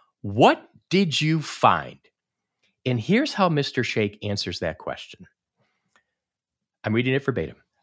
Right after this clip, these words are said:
"I was not asked specifically to examine it for anything in particular. This exhibit was submitted to me for examination. At the time I received the exhibit, it had already thawed.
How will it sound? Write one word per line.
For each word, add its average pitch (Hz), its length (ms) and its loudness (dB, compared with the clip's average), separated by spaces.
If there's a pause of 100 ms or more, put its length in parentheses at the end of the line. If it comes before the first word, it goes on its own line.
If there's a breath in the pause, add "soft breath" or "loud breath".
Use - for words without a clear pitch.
(140)
"I 247 240 8
was 247 260 0
not 151 300 4
asked 127 360 2
specifically 110 800 0
to 101 220 -4
examine 98 640 0
it 95 100 -4
for - 260 -6
anything 117 400 -2
in 82 80 -6
particular. 107 720 -8 (680)
This - 180 0
exhibit 180 360 2
was 151 160 2
submitted 139 440 0
to 135 100 -2
me 120 180 0
for 107 220 -2
examination. 98 880 -2 (960)
At 104 140 0
the 95 80 -8
time 131 340 4
I 151 40 4
received 147 440 0
the 135 80 4
exhibit, 107 540 0 (140)
it 98 140 -2
had 95 160 -2
already 117 340 2
thawed. 85 600 2